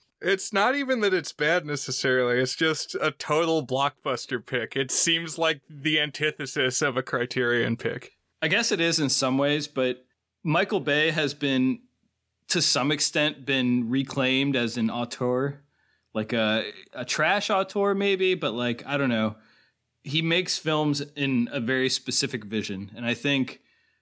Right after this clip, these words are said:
Speaker 2: whenever somebody who does things in a very specific way gets derided upon too much, there's always gonna be cinephiles that pivot back the other way.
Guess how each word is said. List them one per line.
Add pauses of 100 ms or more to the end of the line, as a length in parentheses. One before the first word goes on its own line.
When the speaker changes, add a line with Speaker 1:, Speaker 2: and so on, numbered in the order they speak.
(120)
Speaker 2:
whenever
somebody
who
does
things
in
a
very
specific
way (640)
gets (140)
derided
upon
too
much,
there's
always
gonna
be
cinephiles
that
pivot
back
the
other
way.